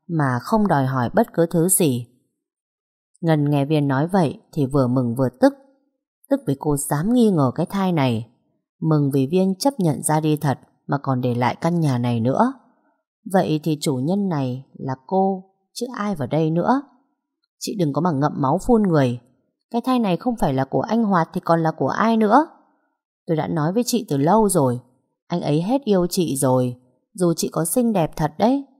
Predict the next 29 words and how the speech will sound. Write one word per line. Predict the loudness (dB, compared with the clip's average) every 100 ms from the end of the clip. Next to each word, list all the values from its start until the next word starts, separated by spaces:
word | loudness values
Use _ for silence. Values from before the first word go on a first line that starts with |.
| -4
nhưng | -2
mà | -2
chị | -2
xem, | -2 0 2 0 -6 _ _ _ _ _
chị | -6 -4 -4
đã |
bao | -2 0
nhiêu | 0 0 0
tuổi | 0 0
rồi. | -2 0 0 -2 -4 _ _ _ _ _ -10
Đàn | -6 -4
ông | 0 2 2
ấy | 0 -4 _
bao | -4
giờ | 0 0
cũng | 0 -4
ham | -4 -4
gái | -2 -2 -2
trẻ, | -2 -2 -2 -6 -8
gái | -4 -2
lạ. | 0 -2 -4 _ _ _ _ _ _
Nói | -6 -4
thật | -2 -2
nhá, | -2 -2 -4 _ _ _ _ -8
cái | -6
giường | 0 0 0
của | -4
chị | -4 -4 -2
à, | -2 -2